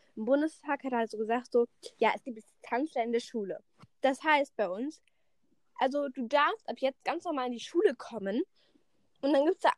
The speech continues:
einen Raum, der für dich halt so, ähm, freigegeben ist für die Klasse. Und dann in dem Raum kannst du dann drin sitzen und die Lehrer, die zu Hause sitzen, machen dann mit dir Distanzlernen. In der Schule halt, ne? Und ich mir aber denk so,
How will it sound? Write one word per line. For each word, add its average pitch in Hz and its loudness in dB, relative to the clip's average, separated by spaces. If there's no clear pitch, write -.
einen 302 4
Raum, 285 2
der 285 4
für 285 -6
dich 285 -4
halt 269 4
so, 233 4
ähm, 220 0
freigegeben 247 0
ist - -10
für 349 -2
die 277 -12
Klasse. 320 2
Und 262 -4
dann 311 2
in 254 -2
dem 320 -2
Raum 269 2
kannst 277 0
du 262 -8
dann 220 6
drin 220 4
sitzen 294 0
und 294 4
die 277 6
Lehrer, 277 8
die 285 -2
zu 269 -8
Hause 359 4
sitzen, 262 -4
machen 285 2
dann 285 2
mit 262 0
dir 269 -6
Distanzlernen. 208 0
In 254 4
der 240 8
Schule 226 -4
halt, 170 -6
ne? 202 -4
Und 226 -6
ich 285 -2
mir 277 -4
aber 247 -2
denk 254 -2
so, 320 -4